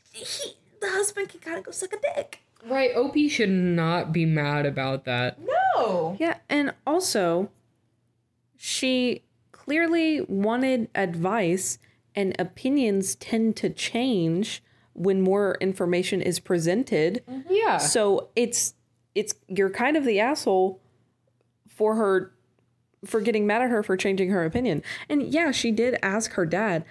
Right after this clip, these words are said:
Speaker 3: That's her fucking dad, bro.
Speaker 1: And considering that her mom died when she was two, her dad has been the only constant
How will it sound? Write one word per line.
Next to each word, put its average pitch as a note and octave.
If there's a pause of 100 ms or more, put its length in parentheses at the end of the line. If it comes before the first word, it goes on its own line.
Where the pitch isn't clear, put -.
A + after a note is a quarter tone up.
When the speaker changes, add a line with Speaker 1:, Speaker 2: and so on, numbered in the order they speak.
(600)
Speaker 3:
That's A3+
her B3
fucking F3
dad, F3+
bro. G3
Speaker 1:
And D4+ (400)
considering E4
that C4+
her C4
mom A3+
died A3
when G#3+
she G3+
was G3
two, D#3 (320)
her C4
dad A3
has C#4+
been A#3+
the A#3
only A#3+
constant B3